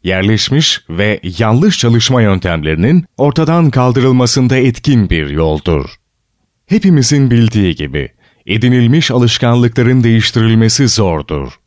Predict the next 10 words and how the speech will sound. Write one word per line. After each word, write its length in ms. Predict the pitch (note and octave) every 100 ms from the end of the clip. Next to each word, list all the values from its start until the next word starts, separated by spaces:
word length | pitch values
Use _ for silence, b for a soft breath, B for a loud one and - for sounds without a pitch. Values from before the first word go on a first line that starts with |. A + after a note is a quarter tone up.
| _
Ancak 680 | F#2 A#2 C3+ C3+ - F#2 E2
yeni 180 | B2+ G3+
yöntem, 580 | F#3+ F2 E2+ D#2 F2+ A2+ B B
bilinçli 480 | B2 E3 D#3+ G#3 E3+
biçimde 400 | A#2+ - D#2 C#2
uygulanırsa 880 | D2+ F#2+ B2+ B2+ D3 B2 B2 A#2+ A#2+ b
sonunda 520 | - C#3 C3+ C3+ C3
otomatik 560 | B2 A#2+ B2+ A#2+ C#3+ A2
hale 320 | G#2+ G2 G2+
gelecektir. 840 | E2 D2 D2 D#2 - F2+ D#2 -